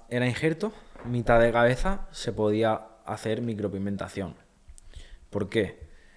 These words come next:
Mitad de cabeza para adelante tenía las entradas, no tenía nada de pelo y entonces la solución que hay ahí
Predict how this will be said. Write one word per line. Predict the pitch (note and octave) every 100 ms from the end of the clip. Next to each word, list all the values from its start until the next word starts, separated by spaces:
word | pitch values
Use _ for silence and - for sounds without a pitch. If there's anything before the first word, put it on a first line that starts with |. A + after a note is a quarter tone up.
| - - A#2+
Mitad | A#2 C3
de | C3
cabeza | C3+ B2+ A#2+
para | A#2+ B2
adelante | C3+ B2+ G#2+
tenía | F#2+ G#2+ G#2+
las | G#2+ G#2+
entradas, | G#2+ G#2 A#2 A#2+ B2+ D3 - - _ _ _ _ _ - _ _ - - - _ _ _
no | G#2 G#2
tenía | G2+ G#2+ G#2+
nada | G#2+ G#2+
de | G#2+
pelo | A#2 A#2 C3
y | C3
entonces | G#2 G#2 G#2+ G#2+ - -
la | G2 G2
solución | G#2+ G2 - G#2+
que | A2
hay | G#2+
ahí | G2+ G#2+ C3